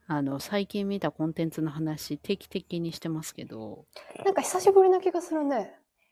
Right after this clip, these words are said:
Speaker 1: あ、そうやっけ？
Speaker 2: そんなことないかな。わかんないね、収録だから。
Speaker 1: <laughs> でも結構いろいろ見てまして、やっぱ家にいると、
Speaker 2: うんうんうんうんうんうん。
Speaker 1: コンテンツを見るぐらいしかないので、
Speaker 2: そうよね。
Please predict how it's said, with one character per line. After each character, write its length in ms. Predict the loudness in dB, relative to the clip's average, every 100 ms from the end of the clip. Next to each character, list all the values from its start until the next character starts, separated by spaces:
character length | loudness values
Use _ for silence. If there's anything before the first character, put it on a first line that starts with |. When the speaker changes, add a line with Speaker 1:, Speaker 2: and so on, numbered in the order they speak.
| _ _ _
Speaker 1:
あ、 80 | -4
そ 140 | 2
う 20 | 2
や 60 |
っ 20 | 0 -8
け？ 260 | -14 -14 -18 _ _ -14
Speaker 2:
そ 160 | -6
ん 80 | -4
な 100 | -2
こ 80 | -2
と 120 | -4
な 160 | -6 -8
い 40 |
か 140 | -8
な。 80 | -8
わ 240 | -8 -12 -14
か 200 | -8 -6
ん 40 |
な 80 | -8
い 80 | -6
ね、 120 | -6 -4
収 200 | -2 -2
録 220 | -2 -4
だ 100 | -6
か 120 | -6
ら。 40 |
Speaker 1:
<laughs> 80 | -6 -8 -12 -10 -6 0 2 2 0 0 -2 0 0 -2 -10 -12 -20 -20 -20 -20 -20 _ _ _
で 80 | -8
も 60 | -6
結 220 | -6 -6 -8 _
構 180 | 0 0
い 100 | 0
ろ 200 | -2 0
い 60 | 0
ろ 380 | 0 -2 -4 -10 _ _ _ _ _ _ _ -12
見 100 | -8
て 120 | -8
ま 180 | -8 -10
し 120 | -14
て、 100 | -12
や 60 | -12
っ 40 |
ぱ 100 | -8
家 260 | -4 -4 -4
に 120 | -6
い 60 |
る 140 | -8 -10
と、 160 | -14
Speaker 2:
う 40 | -18
ん 40 |
う 80 | 4
ん 20 | 12
う 60 | 12
ん 60 |
う 80 | 12
ん 500 | 4 2 2 2 2
う 0 |
ん 60 | -2
う 20 |
ん。 40 | -2
Speaker 1:
コ 40 | -2
ン 60 | -4
テ 80 | -4
ン 80 | -2
ツ 200 | -2 -2
を 220 | -4 -6
見 160 | -6 -6
る 120 | -6
ぐ 120 | -6
ら 120 | -8
い 40 | -10
し 80 |
か 120 | -14 -12
な 180 | -12
い 60 | -12
の 160 | -14 -18
で、 320 | -20 -20 -20 -10
Speaker 2:
そ 320 | -2 0 0
う 40 |
よ 60 | -4
ね。 340 | -6 -6 -8